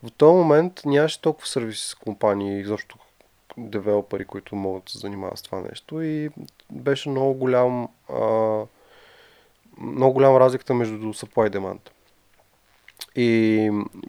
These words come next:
успяхме да наемем и няколко партньора, които ни носиха доста добър бизнес.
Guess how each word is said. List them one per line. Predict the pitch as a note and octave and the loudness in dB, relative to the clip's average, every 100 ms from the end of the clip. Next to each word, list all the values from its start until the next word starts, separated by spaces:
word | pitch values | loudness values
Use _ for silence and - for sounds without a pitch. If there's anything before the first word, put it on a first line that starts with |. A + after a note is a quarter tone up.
| - | -16
успяхме | - D#3 D3+ C3+ | 2 2 4 0
да | B2+ | 2
наемем | B2+ B2 A#2+ | 2 4 2
и | A#2+ | 2
няколко | A#2 - - | -2 -4 -14
партньора, | - - A2 A2 | -12 -8 -6 -6
които | - A2 G#2+ | -6 -10 -8
ни | G#2 | -8
носиха | G2+ - - | -8 -10 -14
доста | G2 - - | -14 -14 -16
добър | F#2+ F#2+ | -14 -12
бизнес. | F#2 F2+ F#2 | -12 -16 -20